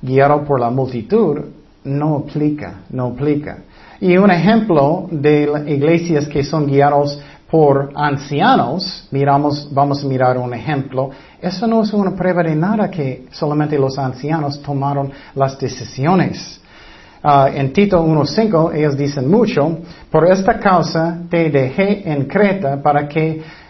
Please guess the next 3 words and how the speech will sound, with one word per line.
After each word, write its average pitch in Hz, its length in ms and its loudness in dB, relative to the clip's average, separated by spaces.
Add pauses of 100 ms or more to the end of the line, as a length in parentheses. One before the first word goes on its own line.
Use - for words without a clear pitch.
(120)
corrigieses 143 1120 0 (180)
lo 147 200 2
deficiente 139 920 -2